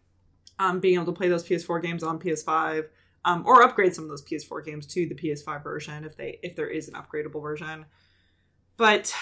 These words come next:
I just don't know if I trust Nintendo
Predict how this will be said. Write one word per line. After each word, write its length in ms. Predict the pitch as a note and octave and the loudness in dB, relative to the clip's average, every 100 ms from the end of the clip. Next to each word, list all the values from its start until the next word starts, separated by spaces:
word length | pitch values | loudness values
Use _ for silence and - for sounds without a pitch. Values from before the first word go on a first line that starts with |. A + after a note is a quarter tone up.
| - - - - _ _ - - | -10 -14 -18 -20 _ _ -20 2
I 120 | G3+ G#3 | 4 6
just 340 | A#3+ A#3+ E3 | 2 -2 0
don't 400 | G#3 G3+ G3+ F#3 | 6 6 6 4
know 180 | G3 G3 | 2 4
if 100 | G3 | 4
I 100 | F3+ | 0
trust 580 | - F#3+ F3 E3 D#3+ F3 | 4 8 8 6 2 -4
Nintendo 800 | D#3+ F3+ F3+ E3 D#3 D#3 D#3 | -6 -2 0 0 0 0 -2